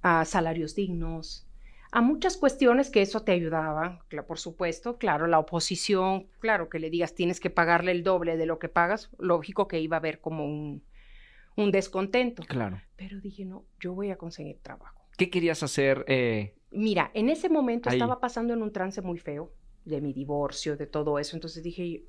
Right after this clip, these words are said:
Speaker 1: "Yo no, no quiero de-, nunca he dependido de nadie". Y dije, "Que no sea el dinero que te ate para estar con una persona con la que te llevas mal o que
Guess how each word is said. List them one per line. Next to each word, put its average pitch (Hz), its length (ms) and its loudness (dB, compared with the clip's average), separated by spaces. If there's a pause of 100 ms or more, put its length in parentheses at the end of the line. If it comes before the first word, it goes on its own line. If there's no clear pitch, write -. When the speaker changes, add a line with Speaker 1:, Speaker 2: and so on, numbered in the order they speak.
Speaker 1:
"Yo 165 160 -8
no, 170 360 6
no 160 120 -6
quiero 180 240 -2
de-, 175 180 -6
nunca 214 240 -2
he 202 40 0
dependido 185 460 -2
de 202 100 2
nadie". 202 440 6 (260)
Y 196 140 2
dije, 190 520 2 (680)
"Que 196 120 8
no 202 140 4
sea 262 640 0
el 196 200 0
dinero 202 440 0
que 202 120 0
te 185 180 2
ate 202 400 -4 (720)
para 170 160 2
estar 165 220 -2
con 170 120 -2
una 165 220 -2
persona 170 520 -4
con 160 200 -4
la 139 140 -2
que 143 100 -12
te 127 160 -10
llevas 143 340 -6
mal 185 320 -4 (240)
o 165 120 -8
que 151 400 -8